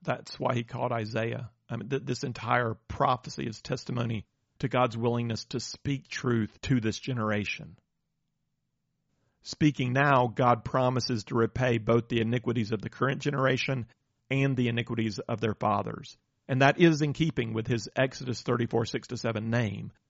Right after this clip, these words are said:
the name the watcher brought up in the first verses of this prayer. Exodus thirty-four seven states, "I am the Lord your God, who keeps loving kindness for thousands, who forgives iniquity, transgression, and sin,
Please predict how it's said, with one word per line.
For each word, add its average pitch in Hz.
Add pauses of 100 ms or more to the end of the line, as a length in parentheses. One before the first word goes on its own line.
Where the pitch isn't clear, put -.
the 127
name 127
the 117
watcher 113
brought 117
up 117
in 120
the 120
first 117
verses 123
of 98
this -
prayer. 104 (520)
Exodus 120
thirty-four 117
seven 120
states, 135 (400)
"I 131
am 135
the 123
Lord 120
your 113
God, 117
who 107
keeps 120
loving 123
kindness 127
for 117
thousands, 120 (220)
who 139
forgives 131
iniquity, 120
transgression, 120
and 107
sin, 117